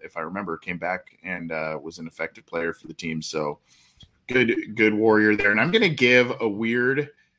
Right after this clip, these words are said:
shout out, um, to, uh, I'm gonna give a weird shout out to Rudy Johnson. Um, Rudy Johnson was, uh, since we, he was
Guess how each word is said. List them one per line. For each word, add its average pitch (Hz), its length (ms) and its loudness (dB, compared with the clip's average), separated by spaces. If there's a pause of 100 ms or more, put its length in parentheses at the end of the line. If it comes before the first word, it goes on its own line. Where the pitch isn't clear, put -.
(160)
shout 113 440 0
out, 95 460 -2
um, 95 560 -6 (120)
to, 107 800 -4 (340)
uh, 98 500 -8 (1080)
I'm 120 100 -10
gonna 151 120 -4
give 139 160 -4
a 127 40 -4
weird 113 280 -2
shout 101 300 -2
out 98 240 -4
to 95 540 -6 (1200)
Rudy 117 680 -2
Johnson. 104 800 -8
Um, 101 320 -8
Rudy 135 300 -2
Johnson 117 880 -2
was, 98 380 -6
uh, 85 220 -8
since - 280 -12
we, 101 80 -6
he 110 100 -4
was 104 280 -4